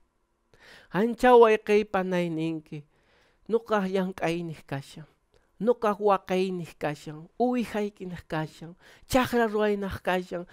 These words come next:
manam timpu kanchu. Wakinkuna ahinataq ninku, ichaqa Eclesiastes Salmo nishan, llipipaq kashan timpupaq.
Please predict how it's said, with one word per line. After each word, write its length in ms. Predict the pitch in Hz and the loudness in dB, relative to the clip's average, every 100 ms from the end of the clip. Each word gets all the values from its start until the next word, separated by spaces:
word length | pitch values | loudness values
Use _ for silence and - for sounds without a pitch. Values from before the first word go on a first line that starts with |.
| - | -6
manam 360 | 240 254 247 254 | 2 4 6 4
timpu 420 | 240 247 240 254 | 2 -2 -2 -6
kanchu. 600 | - 226 214 226 - 226 - _ _ _ - - 233 | 0 2 2 -2 -12 -18 -18 _ _ _ -20 -4 8
Wakinkuna 840 | 254 240 262 254 247 285 277 262 - - | 8 8 2 2 0 -2 2 -2 -2 -2
ahinataq 640 | 247 - 269 277 277 - | -2 0 2 2 4 0
ninku, 480 | 277 285 294 285 - 262 _ _ _ - | 2 2 0 -2 -10 -16 _ _ _ 0
ichaqa 480 | 277 262 269 - 247 - | 0 4 2 2 -6 -4
Eclesiastes 840 | 247 247 247 262 240 - 240 233 | -4 -4 -4 -2 -4 -2 0 0
Salmo 300 | 240 240 254 | 0 -2 -4
nishan, 320 | 269 233 233 - - | -4 -4 -4 -6 -12
llipipaq 1120 | 190 226 226 - 254 285 294 - 254 - _ | -2 0 0 -2 0 2 0 -2 -4 -4 _
kashan 520 | 233 247 - 254 247 - | -2 -2 -2 -6 -6 -6
timpupaq. 800 | 240 226 - 269 277 277 208 | -4 -4 0 2 2 0 -6